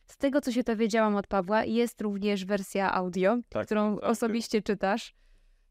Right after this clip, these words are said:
Speaker 1: Mm, także czekam na drugi tom. Y, na pewno sobie przesłucham, bo tak czy inaczej tę książkę warto przesłuchać, przeczytać kilkukrotnie, żeby dokładnie zrozumieć. Fajnych też rzeczy się dowiedziałam. Przy okazji się pouczyłam języka nordyckiego <laughs> czy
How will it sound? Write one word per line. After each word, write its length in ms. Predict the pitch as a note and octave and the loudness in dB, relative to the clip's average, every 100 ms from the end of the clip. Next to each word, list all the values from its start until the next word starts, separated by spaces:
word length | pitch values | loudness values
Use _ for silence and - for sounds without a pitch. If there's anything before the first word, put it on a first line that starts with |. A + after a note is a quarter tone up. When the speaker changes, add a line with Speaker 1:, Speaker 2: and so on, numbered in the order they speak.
| - | -6
Speaker 1:
Mm, 160 | F#3+ F#3+ | -4 0
także 340 | A3 G#3 G#3+ | 0 0 0
czekam 300 | C4 C4 B3 | 2 2 4
na 120 | A#3+ | 4
drugi 320 | G#3+ A3+ A3+ | 2 0 0
tom. 380 | A#3 G#3+ B3 C#4 - - | 2 2 2 0 -6 -6
Y, 40 | G3 F#3+ F#3+ | -2 -2 -2
na 260 | F#3+ G3 A3 | -2 0 0
pewno 220 | A#3+ A#3 | 0 -2
sobie 200 | A3 A#3 | -2 -4
przesłucham, 640 | - C4 - G#3 G#3+ G#3+ | -2 -4 -2 0 2 2
bo 120 | G3+ | 2
tak 180 | G3+ G#3+ | 0 0
czy 120 | - | 0
inaczej 380 | G#3 G#3 G#3+ G#3 - - | 0 0 0 -2 -4 -4
tę 120 | G#3+ | -4
książkę 440 | - A3 G#3+ A3 | -2 -2 -2 -2
warto 560 | G3 G#3+ G#3 G#3 G3 G3 - _ | 0 0 0 2 2 0 -6 _
przesłuchać, 500 | - G3+ A3+ A3+ A3 | -8 -2 0 0 0
przeczytać 460 | - F#3+ G3+ G3+ - | -2 -2 0 0 0
kilkukrotnie, 680 | G#3+ - G3+ G#3 G3+ G#3 G3 | -4 -4 -4 -2 -2 -2 -2
żeby 220 | F#3+ G3 | -2 -2
dokładnie 420 | G3 G3+ G3 G3 | -2 -2 0 -2
zrozumieć. 480 | F#3+ F#3 F#3 F#3 - - - | -2 -2 0 0 -2 -8 -6
Fajnych 280 | - D4 F4+ | 0 2 2
też 140 | D4 C4+ | 0 -2
rzeczy 180 | A#3+ | 0
się 100 | A3 | -2
dowiedziałam. 540 | F#3+ F#3 F#3 F3+ E3+ G3 | 0 0 2 2 2 0
Przy 140 | B3 | -2
okazji 260 | A3+ A#3+ B3 | -2 -2 -2
się 100 | A#3+ | -2
pouczyłam 420 | A3+ A3+ A3+ G#3+ | -2 0 2 2
języka 500 | G#3+ F#3 F#3 F#3 F3 - _ _ G#3+ | 2 -2 -2 -2 -2 -6 _ _ 0
nordyckiego 920 | A#3+ B3 - C#4 - - C#4 A#3 B3+ | 2 2 0 -4 -4 -2 0 2 0
<laughs> 80 | A#3 | -2
czy 140 | - | -4